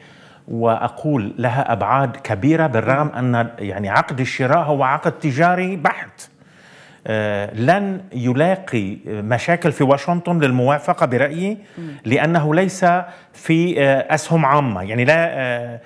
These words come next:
Speaker 1: لا يضرب و-، آه، لا يضرب الأسهم العامة بمعنى، آه، آه، آه، الهيئة الناظمة للاندماجات والاستحواذات. هذا واحد. اثنين، بالطبع هناك رقابة عليه،
Speaker 2: مم.
Speaker 1: لكنه يأتي من خارج الوسط الإعلامي هو،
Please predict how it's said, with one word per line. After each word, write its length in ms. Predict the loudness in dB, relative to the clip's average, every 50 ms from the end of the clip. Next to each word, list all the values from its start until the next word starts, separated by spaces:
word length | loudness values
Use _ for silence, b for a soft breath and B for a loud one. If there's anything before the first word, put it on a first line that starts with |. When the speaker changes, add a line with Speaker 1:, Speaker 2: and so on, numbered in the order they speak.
| B B B B
Speaker 1:
لا 120 | 2 4
يضرب 440 | 4 4 2 0 0 -2 -4 -2 2
و-، 100 | 2 2
آه، 420 | 2 2 0 2 2 2 0 0
لا 160 | 2 2 4 4
يضرب 300 | 2 2 0 0 0 0
الأسهم 400 | 0 0 -4 -4 -2 0 2 2
العامة 320 | 4 4 2 2 2 0
بمعنى، 420 | 0 2 2 2 2 2 2 0
آه، 120 | 0 -2 -4 B B B B B 0
آه، 800 | 0 2 2 2 0 0 0 0 0 0 -2 0 0 0 0
آه، 20 | 0
الهيئة 340 | 0 2 2 2 2 2 2
الناظمة 640 | 2 2 2 2 2 0 0 2 2 2 2 0
للاندماجات 880 | 0 0 0 0 0 0 0 2 2 2 2 0 2 2 2 2 2 2
والاستحواذات. 880 | 0 0 0 -4 -6 -10 -10 -2 2 2 2 2 0 -2 -4 -4 -8 -16 B B B B -2
هذا 180 | 2 4 4
واحد. 340 | 4 4 0 -2 -2 -4 -4
اثنين، 340 | -4 -2 0 0 0 0 -2 B B B -4
بالطبع 260 | 2 2 2 2 2
هناك 300 | 2 2 0 2 2 2
رقابة 440 | 2 2 2 2 2 2 2 2 0
عليه، 320 | 0 -2 -2 -4 -6 -8 -12 B B B B
Speaker 2:
مم. 140 | -14 -2 -2
Speaker 1:
لكنه 340 | -2 0 2 0 2 2 4
يأتي 280 | 4 2 2 0 0
من 120 | 0 0 0
خارج 300 | 2 2 2 2 2 2
الوسط 440 | 0 0 0 0 0 -2 -2 -2 0
الإعلامي 580 | 0 2 2 2 2 2 0 0 -2 -4 -6
هو، 280 | -6 -6 -6 -6 -8